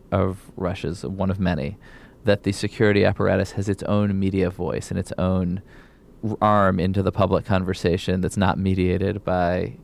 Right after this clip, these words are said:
I mean, w-, the, there, what's, you know, not, not even really pretending to be de-, a democratic, or I guess it is still pretending, is, are you guys essentially sort of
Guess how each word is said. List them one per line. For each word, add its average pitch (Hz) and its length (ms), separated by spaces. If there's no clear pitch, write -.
I - 20
mean, 87 220
w-, 90 320
the, 101 180
there, 92 320
what's, - 220
you 95 60
know, 76 180
not, - 240
not 87 240
even 90 260
really - 160
pretending 92 440
to - 100
be - 80
de-, - 200
a - 40
democratic, - 480
or 107 120
I 101 60
guess 98 140
it 76 80
is - 80
still 80 160
pretending, - 500
is, 117 200
are 113 160
you 127 180
guys 123 400
essentially 104 540
sort 104 160
of 95 100